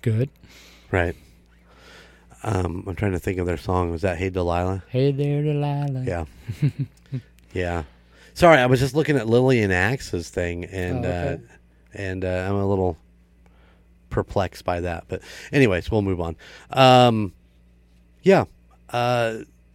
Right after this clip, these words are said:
Speaker 2: so many great bands in the eighties that I consider hair metal bands. And, yeah, I think you can lump all of them into it.
Speaker 1: Yeah.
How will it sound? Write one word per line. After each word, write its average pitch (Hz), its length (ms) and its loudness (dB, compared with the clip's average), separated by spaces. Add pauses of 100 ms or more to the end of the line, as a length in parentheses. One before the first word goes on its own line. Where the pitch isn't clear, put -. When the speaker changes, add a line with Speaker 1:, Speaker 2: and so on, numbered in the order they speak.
Speaker 2:
so 175 300 2
many 202 220 8
great 139 560 4
bands 127 480 2
in 120 100 -2
the 120 220 -2
eighties 104 720 0 (460)
that 110 260 2 (160)
I 123 160 2
consider 110 720 0 (840)
hair 123 260 6
metal 110 300 4
bands. 95 680 0 (1080)
And, 95 640 0 (240)
yeah, 151 180 4
I 107 100 4
think 151 220 -2
you 143 80 -2
can 123 160 2
lump 110 200 4
all 95 260 4
of 82 80 -4
them 82 160 -6
into 82 300 -6
it. 87 180 -10
Speaker 1:
Yeah. 123 260 -8